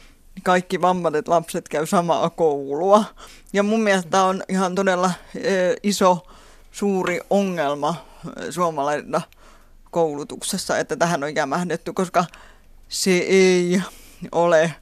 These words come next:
kenenkään kannalta järkevä ratkaisu.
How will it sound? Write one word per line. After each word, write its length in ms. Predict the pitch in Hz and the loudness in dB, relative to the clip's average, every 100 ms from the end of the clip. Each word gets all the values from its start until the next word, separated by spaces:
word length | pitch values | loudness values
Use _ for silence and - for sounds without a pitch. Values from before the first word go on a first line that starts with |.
| - - - - - - | -20 -20 -20 -20 -14 -6
kenenkään 640 | 180 175 156 131 143 143 | -2 -2 -2 -2 -2 0
kannalta 540 | 151 151 147 127 131 - - - - - | -2 -2 -2 -2 -4 -6 -12 -20 -14 -4
järkevä 480 | - - 117 82 | -2 -2 -6 -6
ratkaisu. 520 | 113 147 - 160 - | -4 -6 -8 -12 -12